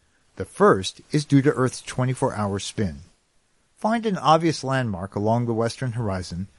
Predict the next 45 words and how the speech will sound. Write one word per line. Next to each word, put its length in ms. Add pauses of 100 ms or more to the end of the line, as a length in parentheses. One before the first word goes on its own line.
(200)
and 140
Orion's 400
position 520
with 180
respect 380
to 120
it 160
at, 180
say, 400
eight 160
P 180
M. 200 (960)
Then 260
check 340
an 80
hour 280
later, 400 (200)
and 140
you'll 140
see 240
that 180
he's 240 (100)
obviously 640
lower 300
down, 400 (280)
because 600 (100)
Earth 240
has 200
turned. 420 (1000)
To 100
see 200
the 120
second 440
kind 260
of 100
motion, 520 (260)
again 380
note 260
where 260
Orion 380
is 300
at 160
a 40
particular 560
time, 420